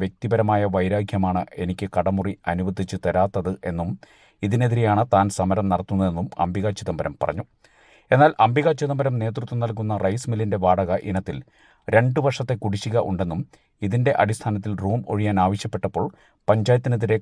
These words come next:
കോടതിയിൽ കേസ് ഫയൽ ചെയ്തിരിക്കുകയാണ് എന്നും നിലവിൽ വിളിച്ച മുറി കരാർ ചെയ്ത് നൽകണ്ട എന്ന് പഞ്ചായത്ത് കമ്മിറ്റി തീരുമാനിച്ചത് എന്നും പഞ്ചായത്ത് സെക്രട്ടറി പറഞ്ഞു. എന്നാൽ പഞ്ചായത്തിന്റെ ഈ വാദം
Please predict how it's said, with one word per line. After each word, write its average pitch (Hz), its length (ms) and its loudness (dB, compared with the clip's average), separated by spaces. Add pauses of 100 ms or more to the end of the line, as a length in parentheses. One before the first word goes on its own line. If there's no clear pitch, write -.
കോടതിയിൽ 101 340 0 (120)
കേസ് 101 260 -2
ഫയൽ 104 380 2
ചെയ്തിരിക്കുകയാണ് 98 760 0 (180)
എന്നും 87 180 -2 (460)
നിലവിൽ 127 260 4 (140)
വിളിച്ച 113 240 0 (120)
മുറി 92 180 0 (160)
കരാർ 113 320 6
ചെയ്ത് 107 260 -4
നൽകണ്ട 101 320 0 (180)
എന്ന് 90 160 -2 (420)
പഞ്ചായത്ത് 117 460 4
കമ്മിറ്റി 101 360 0
തീരുമാനിച്ചത് 104 580 0 (120)
എന്നും 87 180 -2 (180)
പഞ്ചായത്ത് 95 420 0
സെക്രട്ടറി - 360 -6
പറഞ്ഞു. 78 240 -2 (500)
എന്നാൽ 95 260 6 (220)
പഞ്ചായത്തിന്റെ 120 600 2 (200)
ഈ - 20 4 (120)
വാദം 90 300 4